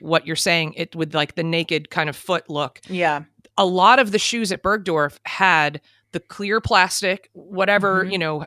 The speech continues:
Speaker 1: how, whatever the shape of the shoe. Some were a full-on pointed toe, which to me, if, if you're wearing clear plastic, like, uh, you, you, it fogs up
Speaker 2: Yeah, it
Speaker 1: with
Speaker 2: has
Speaker 1: heat.
Speaker 2: to.
Speaker 1: It
Speaker 2: I'm so
Speaker 1: does.
Speaker 2: glad you said this.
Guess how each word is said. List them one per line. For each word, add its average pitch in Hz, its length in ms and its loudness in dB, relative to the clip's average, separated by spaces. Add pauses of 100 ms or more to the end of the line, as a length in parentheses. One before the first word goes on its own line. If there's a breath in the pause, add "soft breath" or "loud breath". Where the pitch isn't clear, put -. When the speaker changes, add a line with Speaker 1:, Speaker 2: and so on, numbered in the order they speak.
Speaker 1:
how, 190 320 2
whatever 202 360 4
the 190 80 -4
shape 165 300 -2
of 160 80 -6
the 165 60 -4
shoe. 156 420 -2 (220 loud breath)
Some 226 380 0
were 196 220 0
a 175 40 0
full-on 175 800 0 (160)
pointed 196 460 -4
toe, 165 460 0 (480 soft breath)
which 233 280 2
to - 160 2
me, 381 420 4 (1000)
if, 254 220 2 (100)
if 233 160 2
you're 269 120 0
wearing 330 240 4
clear 262 260 -2
plastic, 196 580 2
like, 175 340 0
uh, 220 120 0
you, 233 120 -4
you, 226 200 -2 (180)
it 247 140 0
fogs 202 420 6
up - 280 2 (440)
Speaker 2:
Yeah, 214 160 2
it - 40 0
Speaker 1:
with 180 120 4
Speaker 2:
has 202 200 4
Speaker 1:
heat. 185 160 2
Speaker 2:
to. 156 260 -4 (300 loud breath)
Speaker 1:
It 226 160 0
Speaker 2:
I'm 262 140 8
so 285 220 6
Speaker 1:
does. 339 80 2
Speaker 2:
glad 359 260 6
you 254 140 2
said 202 260 2
this. 165 240 -2